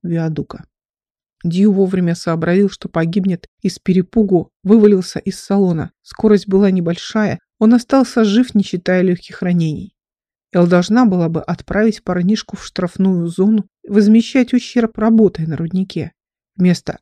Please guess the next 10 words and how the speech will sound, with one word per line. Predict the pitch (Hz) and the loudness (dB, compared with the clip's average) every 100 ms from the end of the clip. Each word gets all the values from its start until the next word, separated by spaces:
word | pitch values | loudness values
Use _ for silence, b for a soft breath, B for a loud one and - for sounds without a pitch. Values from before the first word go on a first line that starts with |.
| _ | _
резких | 185 175 - 170 | -4 -4 -8 -6
действий | 175 214 - 254 254 _ _ _ - | -4 -4 -2 -4 -4 _ _ _ -4
она | 170 220 269 285 | 2 4 2 2
нанесла | 202 208 202 214 208 | 4 4 4 2 2
визит | 202 196 196 | 2 -2 -4
Торену, | 196 190 175 151 165 _ _ _ _ _ | -4 -2 -2 -4 -10 _ _ _ _ _
и | 175 | -4
парочка | - 180 175 160 - 165 | 0 2 2 -2 -4 -2
министерских | 165 175 - 170 - - 165 | 0 -2 -2 -4 -4 -6 -10
жрецов | - 190 196 277 285 | -2 -2 0 0 0